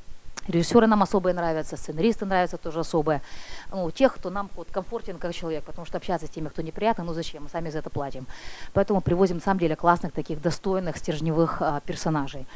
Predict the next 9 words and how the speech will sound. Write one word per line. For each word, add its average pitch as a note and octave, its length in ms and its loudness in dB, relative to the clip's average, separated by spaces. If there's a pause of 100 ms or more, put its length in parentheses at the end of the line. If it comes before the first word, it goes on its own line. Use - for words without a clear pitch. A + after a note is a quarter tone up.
(460)
А, E3 240 0
и G#3 60 0
вот A3+ 120 8
для A3+ 100 0
бизнеса F#3+ 380 -6
мы D#3 100 -6
сделали D3+ 340 -6
огромное D#3 380 -6
такое, D3 480 0